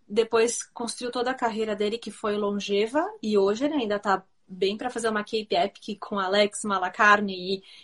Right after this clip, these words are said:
andar nas pistas de co-, cross country com a equipe Factory Racing e conseguir andar numa pista de X C de Copa do Mundo, já é algo incrível, com quarenta e cinco anos. Então, é, é,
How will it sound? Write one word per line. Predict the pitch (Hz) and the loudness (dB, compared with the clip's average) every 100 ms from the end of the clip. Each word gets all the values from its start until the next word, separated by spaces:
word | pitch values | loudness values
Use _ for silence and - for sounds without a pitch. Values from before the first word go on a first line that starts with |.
| - | -4
andar | 208 208 | 0 2
nas | 220 220 | 2 0
pistas | - 208 214 | -4 -4 -4
de | 208 | -4
co-, | - 202 196 | 0 0 0
cross | - 202 196 | -4 -2 -2
country | - 214 247 233 226 | 0 2 2 -2 -6
com | - 214 202 202 _ - | -2 -4 -4 -6 _ -6
a | - 196 190 190 190 | 2 6 6 4 0
equipe | 202 - 220 233 208 | -4 -6 -10 -8 -12
Factory | - 214 196 - 202 208 | -6 -4 -4 -6 -6 -4
Racing | 196 202 226 - 277 302 - _ _ _ _ | -2 -2 -2 -2 0 0 -2 _ _ _ _
e | 208 214 208 208 196 190 190 - - _ _ _ _ _ _ - | -4 -2 -2 -4 -4 -6 -10 -14 -20 _ _ _ _ _ _ -4
conseguir | 233 240 320 269 | 0 0 0 0
andar | 392 339 262 294 | 4 8 10 10
numa | 294 | 6
pista | 294 294 | 2 -2
de | 294 | -2
X | - 311 | -2 -4
C | - 269 | -2 -4
de | - | -2
Copa | 302 320 | -2 0
do | 466 | -2
Mundo, | 427 269 247 202 | 0 0 0 -2
já | 214 208 | 0 2
é | 226 | 4
algo | 285 311 | 4 2
incrível, | 330 285 247 240 208 196 196 | -2 -4 -4 -6 -4 -4 -4
com | - 233 | -6 -2
quarenta | 277 226 240 | 0 0 -2
e | 277 | -4
cinco | 277 269 233 | -2 -2 -2
anos. | 196 202 202 - - _ _ - _ | -2 -4 -8 -12 -14 _ _ -20 _
Então, | - 277 311 - _ - | 4 4 4 -4 _ 4
é, | 240 - | 4 4
é, | - | 0